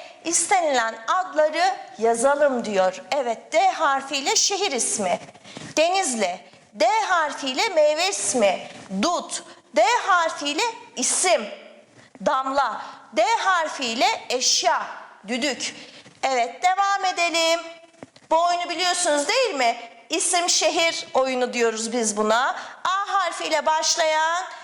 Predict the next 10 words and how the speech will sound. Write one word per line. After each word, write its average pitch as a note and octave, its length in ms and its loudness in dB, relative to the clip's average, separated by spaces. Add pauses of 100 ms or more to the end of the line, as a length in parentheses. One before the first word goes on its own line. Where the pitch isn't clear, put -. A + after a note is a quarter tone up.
(140)
şehir. F4 600 -2 (960)
Ankara. D#4+ 580 0 (880)
A G4 280 -2
harfiyle F4 500 0
başlayan D#4+ 600 2
meyve. D4+ 720 2 (360)
Meyveye D4 420 2
verilen D#4 400 2 (120)
ad. D4 280 -2 (380)
Ayna. D#4 500 0